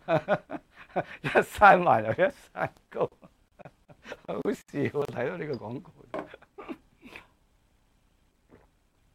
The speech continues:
啊，所以我哋睇到咧，佢呢個方法係咩？佢呢個方法係純觀行嘅。點解純觀行啊？因為佢話畀我哋知咧，禪法一定有個所緣㗎嘛。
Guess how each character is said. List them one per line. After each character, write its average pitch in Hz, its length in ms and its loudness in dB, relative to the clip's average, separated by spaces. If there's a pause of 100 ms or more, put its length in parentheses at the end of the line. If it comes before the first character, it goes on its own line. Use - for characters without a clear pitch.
(680)
啊， 143 160 8
所 233 120 12
以 269 100 12
我 226 100 12
哋 202 100 12
睇 170 140 10
到 220 100 12
咧， 208 320 12
佢 202 100 8
呢 277 100 6
個 262 100 12
方 262 320 12
法 180 160 12
係 156 80 10
咩？ 170 280 12 (320)
佢 247 100 12
呢 302 100 12
個 277 40 12
方 285 240 12
法 208 140 12
係 - 240 4
純 175 340 8
觀 285 260 8
行 143 240 4
嘅。 139 140 -4 (600)
點 220 100 2
解 269 100 10
純 156 240 4
觀 220 200 2
行 135 140 6
啊？ 120 140 -2 (540)
因 339 100 6
為 277 200 12
佢 254 400 10 (380)
話 202 180 12
畀 285 60 10
我 294 80 12
哋 240 140 12
知 226 180 8
咧， 247 220 12 (1500)
禪 220 360 6
法 247 160 12
一 285 140 12
定 240 100 6
有 226 80 10
個 226 100 8
所 190 300 10
緣 143 360 4
㗎 160 80 6
嘛。 190 160 10